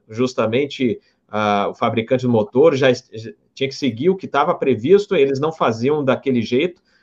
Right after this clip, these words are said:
tanto que a própria F A A também, é, é, teve problemas, porque os inspetores de manutenção que iam lá pra fazer a inspeção não, não observaram essas falhas crônicas de manutenção da, da Eastern Airlines. Olha só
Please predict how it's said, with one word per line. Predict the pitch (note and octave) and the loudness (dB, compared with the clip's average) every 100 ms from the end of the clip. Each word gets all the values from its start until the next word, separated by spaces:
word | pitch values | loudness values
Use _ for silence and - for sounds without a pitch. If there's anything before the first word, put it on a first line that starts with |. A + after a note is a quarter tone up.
| _ | _
tanto | - C3+ C3+ | 0 0 0
que | D#3+ | 2
a | D3 | 2
própria | - D3+ G3+ G#3 F#3 | 4 4 4 6 4
F | F3 F3 | 4 2
A | D3+ C#3 | 4 4
A | G3 | 2
também, | - F3 B2+ D3 G#3+ A3 _ _ _ | 0 -2 4 4 4 -2 _ _ _
é, | A#2+ C3 C3+ C3 B2+ A#2+ A#2 A2 G2+ F#2 F2 _ - - - | 4 6 8 6 4 4 2 0 -2 -6 -10 _ -18 -12 -6
é, | A2 | -6
teve | - C3+ D#3 | 0 0 2
problemas, | C#3 A#2+ B2 D3+ G3 E3 | 2 2 4 4 4 -2
porque | - C#3 D#3 | -4 -2 2
os | C#3 | 0
inspetores | D3+ E3 F3 C#3+ D3+ F3+ F#3+ | -2 -2 0 2 2 2 2
de | F3 | -2
manutenção | D#3+ D3 D#3 C3+ - C3 D#3 | -2 -2 -2 -2 0 -2 -2
que | - B2+ D#3+ | -2 -2 0
iam | F3 | 2
lá | B2 C#3 | 2 0
pra | D3+ B2 | 0 -6
fazer | - A2+ B2+ | -6 -4 -2
a | C3 | -2
inspeção | C3 C3+ C3 C3 C#3+ | 0 -2 0 -4 -2
não, | F3+ G3+ G#3 _ _ - | -4 -6 -10 _ _ -2
não | D#3+ | -2
observaram | - G3 D#3 D3 D3+ F3 | 4 4 6 4 6 6
essas | E3+ - D3+ - | 4 2 -4 -2
falhas | D3 D#3 F3 G3 F#3+ - _ _ | 2 4 4 0 -4 -20 _ _
crônicas | D#3 E3+ F#3+ F#3+ F#3 | 0 4 4 2 -2
de | F3 | -2
manutenção | F3 F3 F3 F3 - D#3 | -2 -4 -4 -6 -4 -6
da, | D#3 D#3+ D#3 | -4 -2 -2
da | C#3 C#3 | -2 -2
Eastern | C#3+ D3+ D#3+ | -4 -6 -6
Airlines. | D#3+ B2 A#2+ A2+ | -4 -4 -4 -4
Olha | B2+ F#3 | -2 -2
só | G3 F#3 A#2 | -2 -2 -2